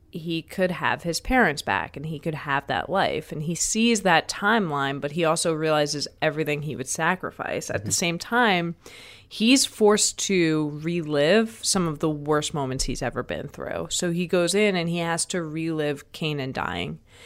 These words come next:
Speaker 1: He has to relive, and this one he does change, but Ahsoka dying.
Speaker 2: Yeah.
Speaker 1: And he, he has to see that. So we know that that's an option. We know that Kylo could go in and he could re-see everything. And we also know he could be tempted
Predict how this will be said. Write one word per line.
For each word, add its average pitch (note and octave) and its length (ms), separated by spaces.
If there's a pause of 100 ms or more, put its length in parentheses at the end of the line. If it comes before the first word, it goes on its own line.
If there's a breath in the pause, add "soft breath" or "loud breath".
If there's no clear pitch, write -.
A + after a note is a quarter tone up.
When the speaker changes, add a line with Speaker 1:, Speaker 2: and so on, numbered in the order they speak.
(360 loud breath)
Speaker 1:
He G3+ 220
has F3 320
to F#3 180
relive, E3 880
and D3 220
this C#3+ 160
one D#3 140
he D#3 140
does C#3+ 260
change, E3+ 560
but D3 340
Ahsoka E3 400
dying. C3+ 460 (120)
Speaker 2:
Yeah. G2+ 200 (560)
Speaker 1:
And G3+ 100
he, G#3 400
he A3 200
has G#3 260
to F#3+ 80
see B3+ 160
that. F#3+ 180
So - 160
we G#3+ 160
know A#3 220
that D4+ 180
that's D#3+ 540
an E3+ 220
option. C#3 520
We E3+ 120
know F#3 160
that G#3 180
Kylo F#3+ 400
could F3 200
go E3 220
in E3 160
and D#3+ 140
he D#3+ 160
could D3+ 400 (420 loud breath)
re-see E3 680
everything. A3 600
And F3+ 140
we F3 100
also F#3 280
know G#3 140
he E3+ 140
could E3+ 280
be D#3 120
tempted G#3 800